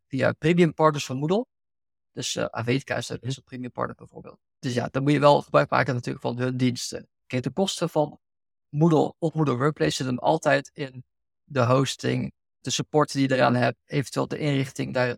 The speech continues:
daar, daaromheen, de implementatie, configuratie. Eh, daar is, daar betaal je als Moodle afnemer,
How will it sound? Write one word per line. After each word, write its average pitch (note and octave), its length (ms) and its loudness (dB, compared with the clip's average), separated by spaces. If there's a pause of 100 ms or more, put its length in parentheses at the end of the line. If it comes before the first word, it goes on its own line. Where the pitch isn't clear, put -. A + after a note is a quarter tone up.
daar, C3+ 320 -6
daaromheen, B2+ 340 -4
de A#2+ 60 -8
implementatie, B2+ 760 -6 (460)
configuratie. B2 840 -4 (500)
Eh, - 220 -2 (140)
daar C#3 140 6
is, D3+ 120 2
daar C#3 180 0
betaal C#3 360 2
je B2+ 340 0
als - 400 -10
Moodle C#3 200 -2
afnemer, B2 480 -4